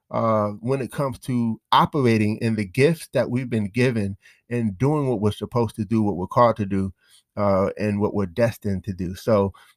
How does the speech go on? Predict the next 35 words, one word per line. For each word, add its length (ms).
that's 340
what 140
we're 80
gonna 220
talk 240
about. 280
And 160
today 440
is 240
no 180
different. 480
We're 120
gonna 160
talk 260
about 340
one 140
of 80
the 100
codes 640
to 120
freedom, 460
and 220
that 320
is 420
associations. 960
Associations 880
is 180
one 160
of 60
the 100
biggest 480
pillars 380
as 120
well, 400
because, 600